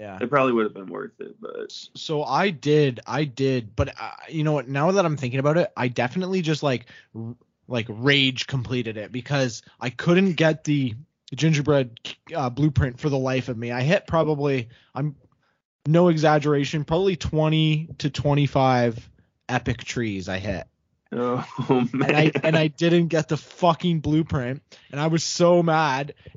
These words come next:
Speaker 1: And I remember, um, I was driving around with Marlov. He was actually, uh, he was driving us around, and, um, <clears throat> I, I ended up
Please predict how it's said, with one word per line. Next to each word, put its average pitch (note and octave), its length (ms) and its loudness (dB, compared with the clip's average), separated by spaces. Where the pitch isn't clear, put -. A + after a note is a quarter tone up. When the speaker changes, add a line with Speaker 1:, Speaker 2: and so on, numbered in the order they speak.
Speaker 1:
And D3+ 500 2
I B2+ 80 -4
remember, D#3+ 800 0
um, C3+ 580 -4
I D#3 80 2
was D#3 120 4
driving E3+ 520 2
around D3+ 340 0
with C#3+ 120 -2
Marlov. C#3 440 -2
He C3+ 100 -6
was C#3 120 -4
actually, C3+ 480 -2
uh, A#2 160 -2
he B2+ 140 -2
was C3+ 100 0
driving B2+ 480 -2
us A2 260 -6
around, A#2 520 -4
and, A2 280 -6
um, G#2+ 340 -4
<clears throat> - 1120 -10
I, C3 360 2
I C3+ 180 2
ended D3+ 280 0
up C#3+ 300 0